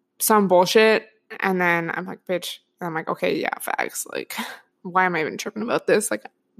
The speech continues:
there's literally so much to be grateful for." But <laughs> that doesn't mean that's always gonna work,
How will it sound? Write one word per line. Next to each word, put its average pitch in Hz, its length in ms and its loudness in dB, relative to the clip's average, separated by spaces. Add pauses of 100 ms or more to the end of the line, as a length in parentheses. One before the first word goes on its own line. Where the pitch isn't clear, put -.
(200)
there's 214 200 -6
literally - 200 -6
so 160 320 -4
much - 300 -4
to 240 80 -10
be - 120 -2
grateful - 460 -6
for." - 240 -8 (1000)
But 185 480 6 (540)
<laughs> - 500 -20
that 233 100 6
doesn't 247 220 6
mean 285 100 4
that's 220 240 4
always 185 240 6
gonna 190 200 2
work, 170 580 4